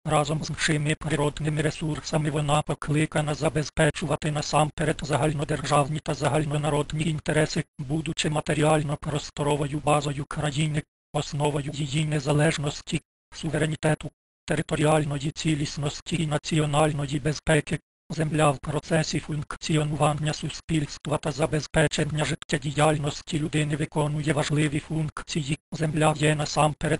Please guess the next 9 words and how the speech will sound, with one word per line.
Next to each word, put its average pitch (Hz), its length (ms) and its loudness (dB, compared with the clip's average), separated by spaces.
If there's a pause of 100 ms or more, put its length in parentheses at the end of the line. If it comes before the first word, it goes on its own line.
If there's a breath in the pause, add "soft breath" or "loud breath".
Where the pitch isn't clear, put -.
територією 151 680 0
держави 147 460 2
Україна, 147 680 -2 (320)
яка 147 340 2
від 143 240 0
інших 156 500 0
держав 147 480 2
відмежовується 151 1000 -2
кордонами. 151 680 -2